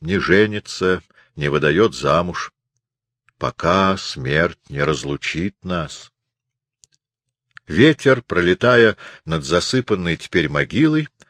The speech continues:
уносил хриплое дыхание старика, приглушённые рыдания швеи, куда-то за могилы других теней, к тем местам, к тем улицам.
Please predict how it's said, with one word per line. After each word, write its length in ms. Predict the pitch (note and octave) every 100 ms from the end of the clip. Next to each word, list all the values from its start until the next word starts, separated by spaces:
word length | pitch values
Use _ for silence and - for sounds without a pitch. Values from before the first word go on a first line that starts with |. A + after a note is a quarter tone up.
| _ _ _ -
уносил 440 | D#2+ F#2+ - F3
хриплое 600 | D#3+ G#2+ D#3 F3 C3+ C#3
дыхание 520 | A#2 A2 B2 A2+ G2+
старика, 600 | F2 - D#2+ D2+ - A#2+ B2
приглушённые 720 | A2 F2+ F2+ - B2+ F#2 D2+
рыдания 520 | D#2 C#2+ D2 D2 C#2+
швеи, 640 | - C#2+ C#2 D2+ B2+ C#3 - _ _ _ _ _
куда-то 500 | - A#2+ B2+ D3+ C3+
за 180 | A2+ G2
могилы 500 | F#2 E2+ D#2 C3 A#2+
других 540 | F#2 F#2+ D#2 A#2 A2+
теней, 560 | - D#2+ C2+ C2 B1 A#1 _ _ _ _
к 100 | -
тем 260 | - A#2+ A#2
местам, 640 | G2+ F#2 - G2+ A2 G2+
к 120 | -
тем 280 | - F2 E2
улицам. 640 | D#2 E2 C#2 - - A#1